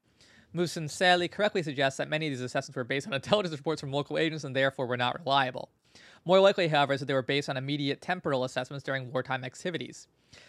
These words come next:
Saleh quotes Nablus historian Ihsan al-Namir, who himself came from a prominent Nablus family, for a different perspective.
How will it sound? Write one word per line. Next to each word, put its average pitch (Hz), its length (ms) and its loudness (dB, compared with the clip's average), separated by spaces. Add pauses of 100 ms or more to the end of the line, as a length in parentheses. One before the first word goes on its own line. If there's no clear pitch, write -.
Saleh 175 380 6
quotes 160 300 0
Nablus 151 360 0
historian 147 500 -2
Ihsan 135 440 0
al-Namir, 156 580 -2 (280)
who 156 120 2
himself 147 460 4
came 143 160 -6
from 139 120 -6
a 123 40 -2
prominent 139 460 0
Nablus 131 380 -2
family, 175 400 0
for 143 140 -2
a 135 60 0
different 139 220 -6
perspective. 147 540 0